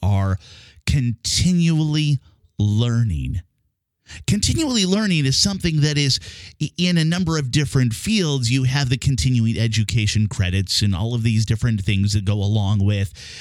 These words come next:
uh, right, perhaps, you know, you're in the teaching profession, so you have to continue to learn how to teach. And, uh, the medical field has a similar thing. And, and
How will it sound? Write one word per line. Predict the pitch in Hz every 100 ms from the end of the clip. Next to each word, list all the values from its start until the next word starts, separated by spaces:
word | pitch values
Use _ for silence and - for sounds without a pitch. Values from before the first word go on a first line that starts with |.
| -
uh, | - 80 80 76
right, | 95 98
perhaps, | - 101 98 107 - -
you | 107 95 95
know, | 76
you're | 87 92
in | 95
the | 98
teaching | - 120 - 80
profession, | 78 82 73 - 85
so | 101
you | 98 101
have | 104
to | 104
continue | - 107 98 - 101 90
to | 98 104
learn | 107 170 170 143
how | 117 101 98 90
to | 92
teach. | 85 - 82 - -
And, | 95 90 - - - 113 110
uh, | 104 95 117 110
the | 123
medical | 139 135 107 92
field | 92 80 87
has | 120 113 110
a | 107
similar | 120 107 107 107
thing. | 107 101 104
And, | 104 104
and | - 113 107 101